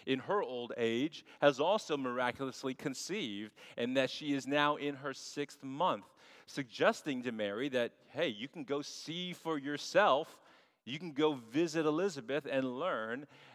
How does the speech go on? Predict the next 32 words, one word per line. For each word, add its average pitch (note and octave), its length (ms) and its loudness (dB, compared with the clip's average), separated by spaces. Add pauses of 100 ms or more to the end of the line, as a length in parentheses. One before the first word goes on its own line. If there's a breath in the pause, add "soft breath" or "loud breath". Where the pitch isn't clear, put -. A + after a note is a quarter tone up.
(200)
that B2+ 240 2 (100)
nothing A#2+ 1000 -4 (260 soft breath)
is G#2 220 -10
impossible A2 600 -8
with A2+ 160 -14
God. B2 320 -8 (1120)
And G2+ 120 -10
so F2+ 180 -4
our A2 140 0
passage F2+ 440 -6
takes - 260 -8
place - 320 -4
right G2+ 220 -2
after A2 460 -4 (200)
that. A#2+ 380 -4 (400 soft breath)
Now G#2+ 360 0
Mary A2+ 360 -2
goes B2 440 0
and A#2+ 200 -8
she D3 200 -10
visits F#3 440 -6
Elizabeth, A2 640 -2
who B2 180 -8
is B2+ 240 -6
pregnant B2+ 480 -6
with C3 180 -8
John A#2+ 360 -2
the B2+ 80 -6
Baptist. C#3 640 -2 (760 loud breath)
And C#3 140 0
there's D#3+ 200 0
this E3+ 280 -6